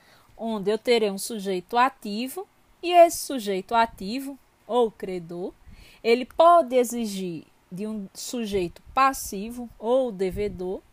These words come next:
uma determinada prestação.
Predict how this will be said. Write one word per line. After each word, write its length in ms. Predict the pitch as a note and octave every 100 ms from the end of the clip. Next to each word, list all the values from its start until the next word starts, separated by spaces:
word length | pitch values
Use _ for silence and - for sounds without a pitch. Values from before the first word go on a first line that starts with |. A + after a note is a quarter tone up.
| _ -
uma 160 | B3
determinada 840 | A#3+ B3 - A#3+ A#3 A3 B3 C#4+ F4+ _ -
prestação. 840 | G3 F#3+ - B3 - C#4+ F3+ D#3+